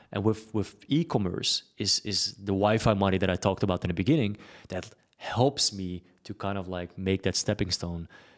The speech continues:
to help other people at the same time. That's also how I wrote my book while I was traveling, which I was selling online, uh, about intermittent fasting with body, mind, psychology, what it does, uh, because this is what I wanted to tap into.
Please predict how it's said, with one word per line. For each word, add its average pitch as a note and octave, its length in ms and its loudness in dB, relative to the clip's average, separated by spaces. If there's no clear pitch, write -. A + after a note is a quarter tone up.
to F#2 320 -2
help - 340 0
other A2+ 180 -2
people C3+ 300 -4
at C3 60 -6
the - 80 -8
same A#2+ 240 -4
time. F#2 320 -12
That's G2+ 220 -6
also F#2+ 260 -2
how F#2+ 220 0
I F#2 60 2
wrote F#2+ 260 2
my G#2 100 4
book G2+ 300 2
while F#2 120 0
I F#2 60 0
was G2 160 0
traveling, F2+ 560 -2
which - 200 -6
I F#2+ 40 -2
was F2+ 180 -2
selling G2+ 500 2
online, F2+ 500 -6
uh, G2+ 60 -4
about F2+ 260 0
intermittent F2 340 0
fasting F#2 560 2
with - 260 -8
body, F#2 320 0
mind, F2+ 220 -2
psychology, B2+ 480 2
what G2+ 180 0
it F2 100 -4
does, A2+ 440 0
uh, F#2 200 -10
because - 340 -2
this B2 140 -2
is C#3 80 -2
what C3+ 160 4
I - 20 8
wanted G#2 240 4
to F#2 60 -2
tap F#2+ 280 2
into. A2 360 -2